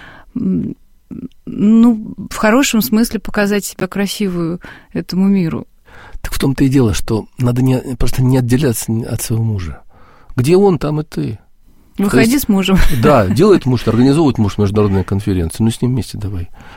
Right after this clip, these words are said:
Speaker 2: Там, м, он у те-, у тебя известный художник, ну, помогай ему выставки организовывать, в конце концов. То есть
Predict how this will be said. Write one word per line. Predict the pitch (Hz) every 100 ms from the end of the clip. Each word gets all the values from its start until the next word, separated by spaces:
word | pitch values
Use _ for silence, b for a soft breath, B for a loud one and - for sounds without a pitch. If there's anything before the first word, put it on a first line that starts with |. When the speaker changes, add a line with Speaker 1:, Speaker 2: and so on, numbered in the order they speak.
| -
Speaker 2:
Там, | 87 87 78 -
м, | - 110 90 85 82 85 110
он | 113 107
у |
те-, | 101
у | 95
тебя | - 113 104
известный | 107 117 110
художник, | 107 113 123 117 92 - -
ну, | 92 90 82 101 - -
помогай | - 95 90 107 117
ему | 104
выставки | 117 - - 101
организовывать, | 101 101 95 90 82
в | -
конце | 80 110
концов. | - 82 - 80
То | -
есть | 98 -